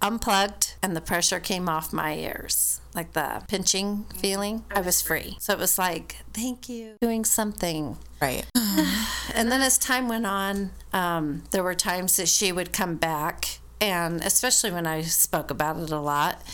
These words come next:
Speaker 1: and then I would get a little more information about things. And so she will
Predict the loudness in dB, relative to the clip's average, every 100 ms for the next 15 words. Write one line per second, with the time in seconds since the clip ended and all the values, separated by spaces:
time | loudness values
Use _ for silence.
0 | -10 -10 -2 0 2 2 2 2 0 0
1 | 0 -2 -6 -4 -2 0 0 0 0 0
2 | 0 0 -2 0 0 0 0 0 0 0
3 | 0 0 0 0 0 2 2 2 2 4
4 | 2 0 2 4 6 4 2 -2 -6 -2
5 | 2 4 4 0 0 2 2 0 -2